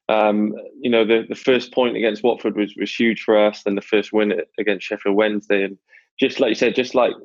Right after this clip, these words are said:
when we thought we were hitting a little bit of form, we, we've had a break, but the break's needed. We've had so many games the last six weeks, and,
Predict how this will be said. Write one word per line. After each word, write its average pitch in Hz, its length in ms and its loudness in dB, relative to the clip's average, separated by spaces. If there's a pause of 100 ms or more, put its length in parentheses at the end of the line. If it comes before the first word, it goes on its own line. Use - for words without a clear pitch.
when 113 300 -2
we 107 140 2
thought 107 280 0
we 104 80 2
were 104 80 -2
hitting 107 160 -2
a 107 60 -2
little 104 160 0
bit 98 120 -2
of - 60 -16
form, 107 420 0 (160)
we, 104 120 -4
we've 104 200 -4
had 101 140 0
a 101 60 0
break, 107 340 2
but 101 160 2 (220)
the 107 80 -2
break's 110 360 0
needed. 117 400 2
We've 101 160 0
had 98 140 -4
so 117 180 0
many 98 220 -2
games 95 560 -4 (220)
the 101 140 0
last 101 360 -2 (340)
six - 340 -4
weeks, 104 340 0
and, 98 280 -2